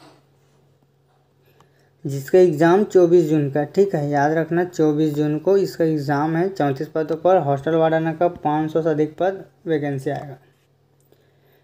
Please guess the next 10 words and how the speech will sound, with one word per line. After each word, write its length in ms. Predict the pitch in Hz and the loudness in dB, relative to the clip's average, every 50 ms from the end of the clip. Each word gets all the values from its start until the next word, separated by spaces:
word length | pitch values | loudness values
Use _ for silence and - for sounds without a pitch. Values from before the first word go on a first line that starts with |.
| _ _ - | _ _ 0
तो 120 | 180 190 190 | 2 2 2
स्ट्रीमिंग 440 | 190 - - 190 180 185 202 214 208 | 2 2 2 4 4 6 4 6 6
जब 180 | 202 208 196 185 | 8 8 8 6
वीडियो 220 | 185 175 190 196 | 6 6 8 8
ऑडियो 240 | 190 180 180 185 196 | 8 8 6 4 2
फाइल 340 | 190 - - 180 175 185 185 | 2 4 4 6 6 6 6
रहती 300 | 185 180 160 160 - 180 | 6 4 4 6 4 4
है 180 | 165 156 156 160 | 4 4 2 0
तो 120 | 165 180 | 0 -2
इसके 180 | 165 170 - | -2 0 -2